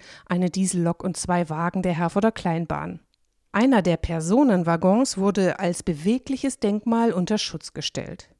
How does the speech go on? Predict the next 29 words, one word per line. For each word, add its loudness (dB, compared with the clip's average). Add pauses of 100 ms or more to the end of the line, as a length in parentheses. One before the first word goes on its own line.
(500)
Er -2
trägt -4
die 0
schlichte -4
Bezeichnung -4 (400)
H -6 (100)
K -2 (220)
und 0 (260)
die 2
Nummer 2
einunddreißig. -2
H -2
K 2
steht -2
für -6
die -6
Herforder -4
Kleinbahn. -2 (120)
Der 4
Waggon 6
wurde 4
neunzehnhundertsiebenundzwanzig 0
in -2
Düsseldorf -2
bei 0
der -2
Firma -2
Schöndorf 2
gefertigt. -8